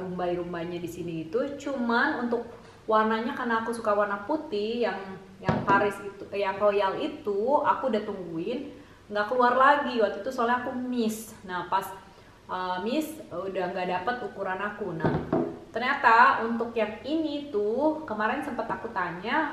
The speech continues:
dan aku sempet, uh, order ke mereka ya. "Eh, ada nggak size ini?" Terus mereka cek, katanya, "Ada satu, tapi kamu masih nunggu, mau nggak nunggu?" "Oh iya, iya, aku mau nunggu."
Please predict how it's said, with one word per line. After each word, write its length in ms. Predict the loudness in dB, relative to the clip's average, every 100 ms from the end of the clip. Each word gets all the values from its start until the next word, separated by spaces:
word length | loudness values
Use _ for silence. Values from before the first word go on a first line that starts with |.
| -2
dan 240 | -2 -2
aku 160 | -2 -2
sempet, 320 | -2 -4 -4 -8 -18 -20 -20 -20 -20 -20 -20 -20 -14 -2
uh, 260 | 4 6 10
order 400 | 10 10 8 4
ke 60 | 2
mereka 400 | 2 2 2 0
ya. 320 | 0 0 -2 -4 -12 -18 -12
"Eh, 300 | -4 0 2 2
ada 160 | 2 4
nggak 160 | 4 4
size 320 | 2 0 -4
ini?" 240 | -4 -2
Terus 160 | -2 -2
mereka 240 | -2 -4 -2
cek, 160 | -4 -2
katanya, 320 | -2 -2 -4 -8 -2
"Ada 320 | 6 10 10
satu, 640 | 12 10 10 4 6 6 6
tapi 160 | 2 2
kamu 220 | 2 0
masih 320 | 0 -4 -4
nunggu, 560 | -2 -2 0 6 8 8
mau 160 | 4
nggak 220 | 2 2 2
nunggu?" 320 | 0 -2 -6
"Oh 340 | -6 -6 6
iya, 180 | 10 10 10
iya, 40 | 12 10 8
aku 60 | 2
mau 80 | 2
nunggu." 320 | 4 4 4